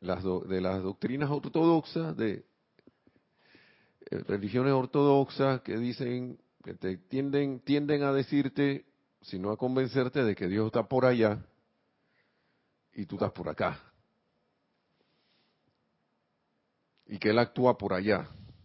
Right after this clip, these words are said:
Sin, y en muchos casos, sin ni siquiera hacer el llamado, sino que no, no, ya Él sabe lo que yo quiero.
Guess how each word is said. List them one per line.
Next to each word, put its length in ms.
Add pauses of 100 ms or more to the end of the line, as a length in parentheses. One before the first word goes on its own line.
(2500)
Sin, 200
y 340
en 220
muchos 260
casos, 400 (680)
sin 200
ni 100
siquiera 280
hacer 200
el 120
llamado, 560 (720)
sino 260
que 140
no, 160
no, 160
ya 140
Él 120 (120)
sabe 300
lo 120
que 140
yo 120
quiero. 420